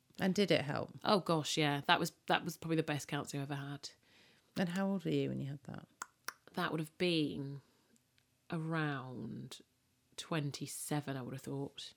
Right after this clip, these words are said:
Speaker 1: So it was how many years after Richard?
Speaker 2: About four.
Speaker 1: Which is quite a long time, isn't it?
Speaker 2: Oh, yeah. 'Cause in part, I'd, I'd kept blaming myself for the kid,
Speaker 1: The
Speaker 2: on some
Speaker 1: kidney
Speaker 2: weird level, I
Speaker 1: failing.
Speaker 2: kept saying it was the kidney that had failed, but it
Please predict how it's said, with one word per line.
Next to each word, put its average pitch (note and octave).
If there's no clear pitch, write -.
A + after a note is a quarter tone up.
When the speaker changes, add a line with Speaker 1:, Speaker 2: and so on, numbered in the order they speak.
Speaker 1:
So -
it -
was D#3+
how F3+
many E3+
years D#3+
after D3+
Richard? -
Speaker 2:
About -
four. B3
Speaker 1:
Which -
is A3+
quite D4+
a B3+
long B3
time, A3+
isn't F3+
it? C#3+
Speaker 2:
Oh, G3+
yeah. C#3+
'Cause -
in A3
part, A#3
I'd, G3
I'd G3+
kept F#3+
blaming F#3
myself D3+
for D3+
the D#3+
kid, F3
Speaker 1:
The F3+
Speaker 2:
on E3
some F#3
Speaker 1:
kidney F3+
Speaker 2:
weird F#3
level, D#3+
I D3+
Speaker 1:
failing. D3+
Speaker 2:
kept -
saying F3
it C#3+
was C3+
the -
kidney E3
that D3
had -
failed, E3+
but -
it -